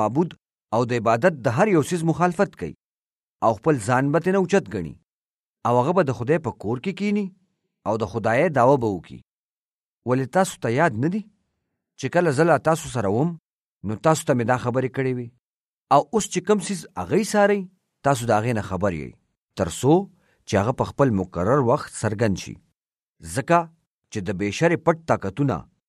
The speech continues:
کار کې لګیا دي. خو دا به تر هغې کار کوي تر څو چې د دې ایساروونکې لارې نه لرې نه شي. او بیا به هغه بې دینه کس را څرګند شي او مالک عیسی به یې د خپلې خولې په پوکي تباه کي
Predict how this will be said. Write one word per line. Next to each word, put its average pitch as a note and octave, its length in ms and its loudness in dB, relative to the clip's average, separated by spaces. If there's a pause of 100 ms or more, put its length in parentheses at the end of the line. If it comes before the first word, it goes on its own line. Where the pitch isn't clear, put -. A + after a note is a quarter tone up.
(260)
کار A#2 260 0
کې E3 140 0
لګیا C#3 360 4
دي. C#2 100 -12 (840)
خو C3 180 -6
دا F#3 100 8
به F#3+ 180 0
تر D3 140 2
هغې A2 280 0 (100)
کار C3+ 240 2
کوي C#3+ 180 -2 (580)
تر A2 200 -4
څو F3+ 140 2
چې F#3 200 -4
د B2 100 -2
دې D3+ 140 2
ایساروونکې B2+ 640 0 (540)
لارې F3 320 4
نه G3 60 2
لرې C3+ 320 2
نه G2+ 120 -6
شي. C2 140 -14 (800)
او C3+ 120 2
بیا F3+ 240 4
به F#3 60 4 (200)
هغه E3+ 180 2
بې B2 160 -2 (100)
دینه E3 260 2
کس E3 180 -4
را G#2 100 0
څرګند G2 440 -4
شي G#2 120 -8 (640)
او A2+ 80 0 (100)
مالک G2+ 340 -2
عیسی A#2 300 0
به B2 100 2
یې - 400 -8
د G#2+ 120 -6
خپلې D#3 300 0
خولې C3+ 300 0
په A#2 120 -6
پوکي G#2 280 -12
تباه D3+ 300 2
کي - 100 -16